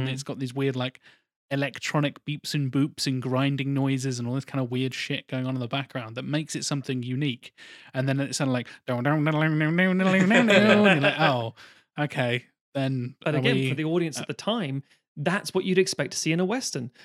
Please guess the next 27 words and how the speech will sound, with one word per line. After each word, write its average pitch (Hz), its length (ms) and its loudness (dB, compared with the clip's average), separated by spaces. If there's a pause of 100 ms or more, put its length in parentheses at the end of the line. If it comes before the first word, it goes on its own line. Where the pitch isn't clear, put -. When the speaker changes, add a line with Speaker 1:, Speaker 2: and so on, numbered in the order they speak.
Speaker 1:
And 147 100 2
then 175 80 8
you 185 60 8
get 180 80 6
this 151 180 6
sort 180 120 4
of - 60 0
Speaker 2:
Exactly, 175 180 6
yeah. 180 100 10
Speaker 1:
weird 170 300 6 (400)
sci-fi 170 680 2
futuristic 165 640 -2
sound. 180 300 2
It's 127 60 -4
like, 127 100 -2
"Oh, 135 80 4
now 135 220 2
we're 123 100 0
not 131 220 -4
in 123 60 -8
the 117 60 -8
West 113 240 -8
anymore. 113 280 -12
Now 120 60 0
Speaker 2:
But 135 120 2
Speaker 1:
I 120 60 -4
understand." 139 360 -4